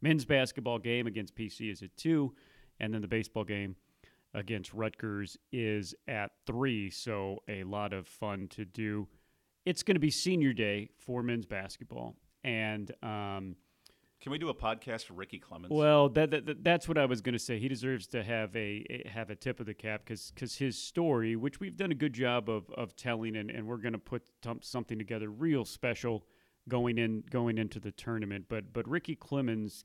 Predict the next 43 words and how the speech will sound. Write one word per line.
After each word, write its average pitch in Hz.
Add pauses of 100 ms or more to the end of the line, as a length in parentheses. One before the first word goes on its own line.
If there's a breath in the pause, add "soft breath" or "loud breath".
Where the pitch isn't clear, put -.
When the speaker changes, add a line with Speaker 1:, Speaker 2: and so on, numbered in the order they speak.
Speaker 1:
came 123 (220)
onto 120
this 107
campus. 110
They 131
call 175
him 147
a 120
preferred 120
walk-on, 123 (440 soft breath)
as 120
in, 120
okay, 104 (180)
you 123
know, 110
you're 135
not 151
just -
filling 139
up 123
space. 113
We, 135
we 131
really 139
do 127
think 127
we 117
can 113
develop 110
you 104
into 98
a 95
player. 95 (340 soft breath)
He 123
was 101
there 120
for 113
Chris -
Clemens, 131
no 117
relation, 113 (380 soft breath)
fresh 120
f-, -